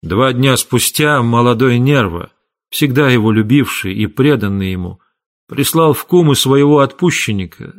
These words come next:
с известием обо всем, что творилось при дворе императора.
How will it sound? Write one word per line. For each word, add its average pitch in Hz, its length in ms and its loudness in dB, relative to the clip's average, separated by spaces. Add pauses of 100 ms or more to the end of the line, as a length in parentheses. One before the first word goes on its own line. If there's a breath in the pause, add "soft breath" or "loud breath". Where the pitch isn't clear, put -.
с - 160 -6
известием 143 760 2
обо 123 240 0
всем, 135 440 -2
что - 200 -8
творилось 110 520 0
при 101 160 -8
дворе 95 400 -4
императора. 90 580 -8